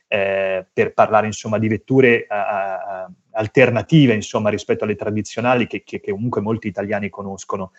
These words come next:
Eh, e, e questo trend, eh, lo si sta avendo un po' in tutti i mercati. Ci sono mercati come la Francia, la Germania, U K, che sono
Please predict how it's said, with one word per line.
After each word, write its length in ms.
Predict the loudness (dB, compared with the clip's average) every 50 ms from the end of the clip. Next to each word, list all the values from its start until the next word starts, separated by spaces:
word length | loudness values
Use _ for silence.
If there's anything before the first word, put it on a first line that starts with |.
| -20 -20 -20 -20 -12 _
Eh, 300 | -2 0 2 2 2 2 0
e, 420 | 0 0 2 0 -2 -4 -8 -14 -16
e 80 | -4
questo 320 | 0 2 2 4 4 2 2
trend, 380 | 4 6 6 8 8 8 10 10 10 10 8 6 4
eh, 420 | 0 0 0 2 0 0 -2 -2 -2
lo 140 | -2 -4
si 160 | -4 -4 -6 -2
sta 140 | 2 2
avendo 220 | 4 4 4 4 4
un 100 | 4 4
po' 100 | 4 2
in 100 | 2 2
tutti 260 | 0 0 0 0 -2
i 40 | -2
mercati. 520 | -2 -2 0 4 4 6 6 4 2 -2
Ci 120 | -12 -12 -8
sono 160 | -8 -6 -4
mercati 480 | -4 -4 0 2 2 2 2 2 -2
come 240 | -8 -8 -8 -8 -6
la 80 | -6 -6
Francia, 420 | -4 -4 -4 -2 -2 -4 -4 -2
la 80 | -4 -4
Germania, 500 | -4 -6 -8 -6 -6 -4 -4 -4 -4 -6
U 140 | -6 -6 -2
K, 200 | 0 2 2 2
che 100 | 0 -4
sono 300 | -4 -4 -4 -4 -6